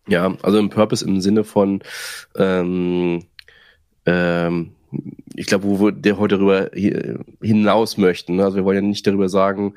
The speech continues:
ein Purpose ist ja eine Aufgabe, die ich habe, wenn ich sage, okay, ich, ich, ähm, habe etwas, was ich einfach nur, ähm, einen Bedarf befriedige und das machen halt, ähm, was weiß ich, fünfzigtausend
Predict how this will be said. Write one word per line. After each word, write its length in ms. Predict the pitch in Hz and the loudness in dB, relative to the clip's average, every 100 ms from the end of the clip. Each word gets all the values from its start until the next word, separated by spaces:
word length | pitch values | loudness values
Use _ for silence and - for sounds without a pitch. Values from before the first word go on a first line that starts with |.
| - - - - | -10 -16 -18 -4
ein 140 | 92 | -2
Purpose 380 | 92 107 113 113 | 2 0 0 -4
ist 120 | - | -2
ja 80 | 101 | 0
eine 280 | 95 98 - | 2 0 2
Aufgabe, 580 | 92 113 - 131 123 123 | 2 2 2 0 0 0
die 120 | 120 | -4
ich 100 | 117 | -2
habe, 220 | 120 117 | 0 0
wenn 80 | 110 | 0
ich 80 | 104 | 0
sage, 120 | 98 | 0
okay, 220 | 95 - | -2 -4
ich, 160 | 101 - _ - 101 - - _ | -4 -6 _ -10 -8 -8 -10 _
ich, 340 | - 92 - - | -8 -6 -6 -4
ähm, 400 | 92 90 92 90 - - - - | -2 0 -2 -6 -10 -20 -14 -2
habe 320 | 98 104 110 | 0 0 0
etwas, 560 | 85 - 101 101 - - | -2 0 0 0 -4 -2
was 440 | 92 - - - - | -2 -2 -6 -8 -16
ich 160 | - - | -10 -2
einfach 180 | 98 98 | -2 0
nur, 440 | 104 98 98 85 | 0 2 0 -2
ähm, 420 | - 90 92 92 90 - - _ | -4 -4 -4 -6 -10 -18 -20 _
einen 80 | 101 | -2
Bedarf 360 | 87 101 104 139 | 0 0 0 0
befriedige 640 | 147 - 143 139 143 147 | -4 -2 -2 0 0 0
und 140 | 143 107 | 0 -2
das 160 | 101 | 0
machen 260 | 107 123 110 | -2 0 0
halt, 320 | 98 92 - - | 0 -2 -8 -2
ähm, 720 | 92 95 98 98 95 95 92 _ _ - - - - - | 0 0 -2 -2 -2 -4 -8 _ _ -20 -20 -20 -20 -4
was 140 | 101 | -2
weiß 40 | 95 | 0
ich, 160 | 104 | -2
fünfzigtausend 960 | - 117 - - 107 104 101 92 - - | 0 0 -2 0 2 2 -2 -6 -10 -16